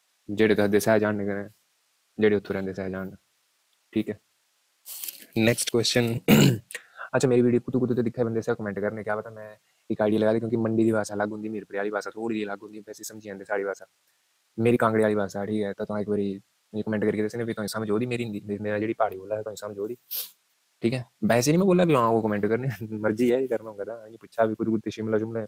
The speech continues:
नहीं, मेरी शिमला जुमला यार मेरी नहीं समझ सकते, मेरी भाषा शायद बोला, पर जो कोई बंदा लाउड स्पीकर दिखा मतलब से तो मुझे लगा, मुझे लग रहा है भी मेरी भाषा समझी पा लूंगा,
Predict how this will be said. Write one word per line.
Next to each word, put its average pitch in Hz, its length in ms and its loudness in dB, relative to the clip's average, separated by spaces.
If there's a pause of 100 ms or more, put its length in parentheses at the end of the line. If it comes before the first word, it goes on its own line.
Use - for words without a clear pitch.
(360)
नहीं, 131 120 6
मेरी 120 180 4
शिमला 117 220 0
जुमला 117 180 2
यार 104 100 2
मेरी 104 180 0
नहीं 110 60 -2
समझ 110 200 -10
सकते, 95 520 -14
मेरी 101 140 0
भाषा 92 180 -4
शायद 98 380 0
बोला, 98 260 -4 (480)
पर 113 60 4
जो 117 100 4
कोई 120 100 6
बंदा 117 160 4
लाउड 113 180 4
स्पीकर 107 240 -2
दिखा 101 280 -2
मतलब 110 200 -4
से 113 60 -2
तो 110 100 -4
मुझे 104 220 2
लगा, 101 180 2
मुझे 104 240 -4
लग 110 60 2
रहा 113 80 4
है 110 60 4
भी 107 80 0
मेरी 104 180 -2
भाषा 101 180 -4
समझी 101 260 -12
पा 95 160 -8
लूंगा, 98 220 -8